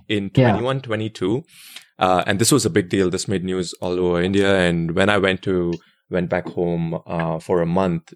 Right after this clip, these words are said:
Speaker 1: there was a lot of discussions of, about this. So bilateral trade between India and Saudi Arabia for twenty-one and twenty-two was up fifty percent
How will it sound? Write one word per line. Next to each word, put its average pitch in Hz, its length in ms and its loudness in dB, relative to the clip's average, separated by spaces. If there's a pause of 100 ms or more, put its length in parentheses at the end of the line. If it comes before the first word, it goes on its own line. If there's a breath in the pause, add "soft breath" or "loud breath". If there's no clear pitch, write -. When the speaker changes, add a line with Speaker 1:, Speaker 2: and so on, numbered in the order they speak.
Speaker 1:
there - 60 -2
was 87 140 0
a 87 40 2
lot 92 160 6
of 95 100 -2
discussions 90 520 -2
of, - 100 -6 (200)
about 85 320 0
this. - 280 -8 (380 soft breath)
So 98 460 0
bilateral 131 720 0
trade 98 540 0 (180)
between 95 380 -2
India 107 380 0
and 98 120 -2
Saudi 82 380 0
Arabia 87 520 0 (460)
for 101 260 2
twenty-one 98 480 -2
and 87 140 -2
twenty-two 87 580 -4 (460)
was 196 320 4
up - 340 0
fifty - 520 0
percent 101 640 0